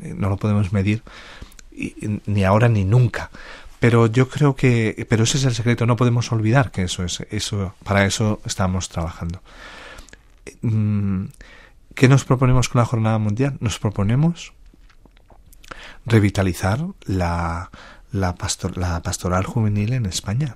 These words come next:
Nos gustaría volver a presentar, volver a hacer atractivo el mensaje de Cristo a muchísimos jóvenes españoles que, por desgracia, no lo han oído nunca.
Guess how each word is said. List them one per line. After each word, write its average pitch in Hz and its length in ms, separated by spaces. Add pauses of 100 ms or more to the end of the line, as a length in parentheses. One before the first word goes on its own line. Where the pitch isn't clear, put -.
Nos 95 160
gustaría 95 580 (380)
volver 95 280
a 98 60
presentar, 98 600 (420)
volver 113 280
a 113 40
hacer 123 320 (720)
atractivo 98 720
el 101 80
mensaje 98 400
de 98 80
Cristo 107 280
a - 20
muchísimos 104 520
jóvenes 104 480
españoles 110 500
que, - 100
por 101 220
desgracia, 120 480 (260)
no 110 140
lo 120 120
han 127 120
oído 131 300
nunca. 113 460